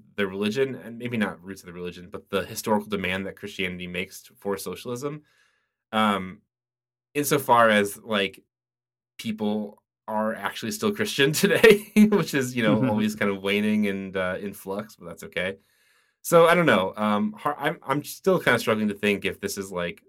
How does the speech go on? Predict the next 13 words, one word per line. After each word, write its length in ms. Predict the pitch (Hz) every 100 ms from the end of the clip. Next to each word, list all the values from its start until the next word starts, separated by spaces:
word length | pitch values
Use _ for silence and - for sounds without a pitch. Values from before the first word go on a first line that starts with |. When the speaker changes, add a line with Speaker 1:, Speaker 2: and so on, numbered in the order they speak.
| _
Speaker 1:
something 280 | 110 98 92
that's 140 | 87
still 200 | - 92
true 320 | - 98 92
or 80 | 90
not. 320 | 87 85 80 -
But, 240 | 87 -
uh, 220 | 87 87 85
Dean, 240 | 104 98
what 80 | 92
do 80 | 90
you 80 | 87
think? 300 | 87 90